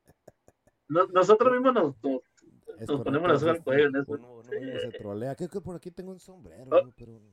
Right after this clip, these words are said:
Speaker 2: no, no sé, no lo hallo, ya no sé dónde está.
Speaker 1: Ya, pues, si ahorita que me vaya, ahorita que me vaya a la feria,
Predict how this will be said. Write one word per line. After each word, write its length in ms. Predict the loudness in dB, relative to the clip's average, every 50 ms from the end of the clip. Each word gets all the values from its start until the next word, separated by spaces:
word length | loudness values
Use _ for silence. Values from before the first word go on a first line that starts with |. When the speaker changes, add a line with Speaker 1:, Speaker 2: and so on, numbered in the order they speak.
| _ _ _
Speaker 2:
no, 140 | _ -20 -20 _ _
no 100 | -20 -20
sé, 180 | _ -20 -20 -20 -20 _
no 180 | -20 -20 -20 -20
lo 120 | -18 -18
hallo, 220 | -18 -18 -18 -20 -20 -20
ya 120 | -20 -20
no 80 | -20 _
sé 120 | -20 -20
dónde 180 | -20 _ -20 -20
está. 80 | -20 _ _ _ _ _ _ _ _ _ _ _ _ _ _ _ _ _ _ _ _ _ _ _ _ _ _ _ -20 -20 _ -20 -20 _ _ -20 -20 -20 _ -10
Speaker 1:
Ya, 240 | -4 -2 -2 -2
pues, 120 | -4 -4 2
si 80 | 2
ahorita 260 | 4 4 6 4 2 2
que 100 | 2 2
me 80 | 4
vaya, 220 | 6 6 6 4 4
ahorita 260 | 2 2 2 2 0 -2
que 100 | -2 -2
me 100 | 0 2
vaya 200 | 2 2 2 0
a 20 |
la 100 | 0 2
feria, 540 | 2 2 4 4 4 2 2 0 -2 -4